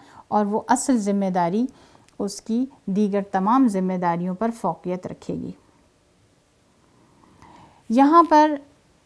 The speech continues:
ایک اور اہم مسئلے کی طرف رہبر معظم نے ہماری توجہ مبذول کروائی ہے، اور وہ یہ ہے کہ خواتین کے مسائل کی جہاں بات ہو تو وہاں پر ہمیشہ خواتین کو آگے آنا چاہیے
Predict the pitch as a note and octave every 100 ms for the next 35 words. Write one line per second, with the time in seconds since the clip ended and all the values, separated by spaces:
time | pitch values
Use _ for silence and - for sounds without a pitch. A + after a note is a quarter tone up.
0 | _ A#3 A#3 - C4 C#4 C#4+ C4+ G#3 A3
1 | C4 C#4+ C#4 - G3+ A3 - C4+ C4+ A#3+
2 | G3+ G#3+ A3+ - - _ - G#3+ A3 A3
3 | G#3+ G3+ F#3+ F#3+ G3+ G3+ G#3 B3 - _
4 | _ _ _ _ _ _ _ _ _ _
5 | _ _ _ _ _ _ _ _ _ _
6 | _ G#3 G3+ G3+ A3 A3 F#3+ F#3 F#3 G#3+
7 | G#3 F3+ F3 A3+ C#4 C4+ G#3 F3+ F#3 F#3
8 | G3 A#3 - F#3 F3+ G#3+ F#3 E3+ E3+ F3+
9 | G#3 - A#3+ A#3 A#3 A#3 E4 G#4 G4+ F4+
10 | E4 E4 D4+ D4 C#4 C#4+ C#4+ C#4 - F#3+
11 | A3 A3+ A3+ G#3 G#3 G#3 G#3+ G#3+ - _
12 | _ _ - G#3+ G3+ G3+ G#3+ G3+ A#3+ A3+
13 | G#3 G3 G3 - A#3 A3+ G3+ F#3 F3+ G#3
14 | G#3 G3 G3+ - D#3+ E3+ F3 F3 F3+ F3+
15 | F3+ F3+ A3+